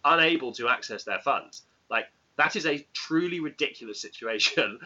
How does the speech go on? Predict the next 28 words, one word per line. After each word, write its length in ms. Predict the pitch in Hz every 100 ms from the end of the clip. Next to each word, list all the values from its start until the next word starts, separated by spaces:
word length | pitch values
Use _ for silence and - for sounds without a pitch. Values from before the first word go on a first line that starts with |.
| -
<laughs> 180 | - -
that 140 | 110
we 100 | 117
put 280 | 120 147 -
that 180 | 131 139
much 220 | 123 -
trust 600 | - 151 131 117 - - 107
and 240 | 104 92
responsibility 1120 | 104 - 135 110 - 120 127 110 - 78 98 - _ _ -
with 220 | 113 110
regards 400 | 107 117 104 -
to 220 | - 107
our, 360 | 98 95 95 -
our, 340 | - - 330 -
our 200 | 180 220
money, 360 | 196 220 180 -
our 220 | 131 123
wealth 380 | 131 101 95 139 _ -
in 160 | 117
the 80 | 117
hands 360 | 113 104 104 101
of 80 | 98
a 40 |
third 240 | - 101 92
party. 360 | 160 160 92
But 180 | 80 -
banking 420 | 156 190 - 92
is, 180 | 101